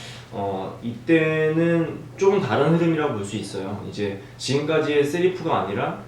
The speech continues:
세리프를 완전히 없애서 완전히 기능에 집중한 이런 헬베티카라는 서체가 나오게 되는데 이 서체의 원래 이름이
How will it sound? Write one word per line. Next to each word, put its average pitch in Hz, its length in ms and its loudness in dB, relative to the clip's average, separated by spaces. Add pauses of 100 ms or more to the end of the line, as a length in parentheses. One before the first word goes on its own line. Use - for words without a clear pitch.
(160)
세리프를 185 460 2
완전히 123 400 2
없애서 123 680 -2 (180)
완전히 135 460 2
기능에 143 720 2
집중한 101 640 -4 (300)
이런 104 220 -4
헬베티카라는 135 600 0
서체가 127 240 -4
나오게 90 300 -2
되는데 92 540 -6 (1200)
이 120 80 -4
서체의 170 840 4
원래 120 240 8
이름이 120 640 2